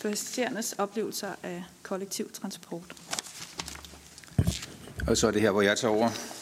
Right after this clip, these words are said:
Speaker 2: Tak, Helle. Øh, som Helle nævnte, så lavede, øh, vi hos Passagerpulsen tilbage i to tusind og nitten en undersøgelse om, øh, mobilitet i tyndt befolkede områder, ikke kun om, øh, flextur og flextrafik. Øh,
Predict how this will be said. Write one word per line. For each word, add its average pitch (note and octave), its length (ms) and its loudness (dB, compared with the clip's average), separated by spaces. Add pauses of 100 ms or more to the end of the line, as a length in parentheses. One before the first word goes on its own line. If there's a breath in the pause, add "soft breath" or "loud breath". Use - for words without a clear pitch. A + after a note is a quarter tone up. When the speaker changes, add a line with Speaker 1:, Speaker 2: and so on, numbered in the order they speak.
(300 loud breath)
Speaker 2:
Tak, B2+ 240 0
Helle. C#3 240 4 (380 loud breath)
Øh, C3+ 140 8
som C#3+ 160 8
Helle D#3+ 200 8
nævnte, D3 300 8
så D3 120 4
lavede, C#3 600 10
øh, A#2 180 6
vi A2+ 60 4
hos A2+ 140 4
Passagerpulsen A#2+ 720 4
tilbage A#2+ 360 6
i A2+ 140 4
to C3 260 2
tusind A#2+ 380 2
og A2+ 40 6
nitten A#2+ 300 6
en A2 320 6
undersøgelse A#2+ 840 4
om, G#2+ 380 4
øh, G2 120 4
mobilitet G#2 600 4
i A2+ 260 2
tyndt C#3 220 0
befolkede A2 380 2
områder, B2+ 320 6
ikke - 180 2
kun B2+ 200 2
om, C3+ 260 4 (100)
øh, A#2+ 140 0
flextur B2+ 380 2
og - 80 0
flextrafik. C3+ 560 0 (640 loud breath)
Øh, G#2 760 6